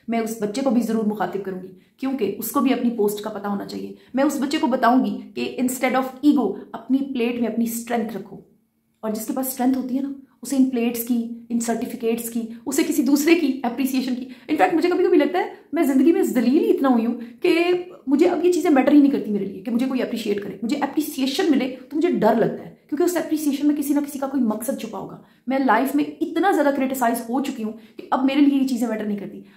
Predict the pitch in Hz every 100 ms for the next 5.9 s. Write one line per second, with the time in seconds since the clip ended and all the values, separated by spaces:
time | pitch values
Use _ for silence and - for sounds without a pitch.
0 | - 320 403 415 415 403 277 277 226 240
1 | 254 269 - 262 247 277 240 226 196 202
2 | - 165 - - - - 262 254 269 269
3 | 381 294 277 254 262 247 - 220 220 214
4 | 208 208 - - 214 190 220 220 233 -
5 | 226 226 226 233 220 240 196 - 139